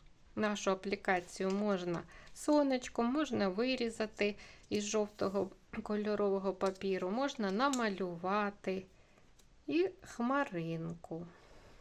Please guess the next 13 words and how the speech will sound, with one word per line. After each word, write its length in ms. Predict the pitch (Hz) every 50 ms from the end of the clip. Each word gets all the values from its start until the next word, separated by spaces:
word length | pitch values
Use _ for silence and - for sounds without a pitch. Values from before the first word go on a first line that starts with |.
| - - - - - - - - - - -
Подивіться, 760 | - 208 208 214 233 247 240 233 214 175 - - - 190 185
дітки, 640 | 175 185 - 208 202 - - - - - 165 160 165 - - - - - - - - - - - - - -
вирізати 760 | - - 175 208 214 226 240 233 233 - 277 277 277 - - 233
смужечки 720 | 233 - - 240 254 262 247 240 226 226 - - - 220
для 420 | 208 - 220 220 226 226 233 226 214 - - - - - - - - - - - - - - - - - - - - - - - -
перехіду 880 | - 214 214 208 208 202 202 - - - 294 370 392 311 247 196 175 - - - - - - - - - -
можна 500 | - 196 202 233 254 247 - 254 247 247 - - -
ось 340 | 262 294 311 - - - - - -
так, 400 | - 185 180 180 180 - - - - - - - - - - - - - - - - - - - - - -
з 120 | - -
квадратика. 1080 | - - 190 214 254 269 254 226 196 185 175 170 175 170 - - 190 - - - 190 190 - - - - - - - - - - - - - - - - - - - - - - - - - - - -
Вирізати 680 | 196 202 208 208 214 220 208 233 233 233 233 - 226 220
віконця 840 | 214 214 208 - - - 262 311 381 427 392 - - - - 180